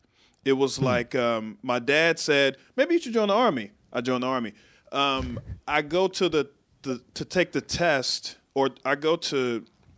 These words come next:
Speaker 1: like, pick my job or whatever. I go through all of this training. It's a longer story, but I go to this place. It's called meps.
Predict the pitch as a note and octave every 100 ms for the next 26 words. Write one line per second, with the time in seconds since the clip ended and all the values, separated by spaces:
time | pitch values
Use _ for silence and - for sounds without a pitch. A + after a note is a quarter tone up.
0 | _ _ C#3 C3 - F#3 D3 B2 B2+ D3
1 | C3+ G#2+ G#2+ G2+ F#2+ A2+ C3+ D3 C#3 C3
2 | C3+ C3 A#2 - C3 B2 A#2+ B2 A#2+ C3+
3 | C3+ B2 A2 - A#2 G#2+ G2 G#2+ - -
4 | - - _ - B2+ D#3 E3 D3 C#3+ -
5 | E3+ D3 - - D#3 A#2+ B2 C3+ - -
6 | -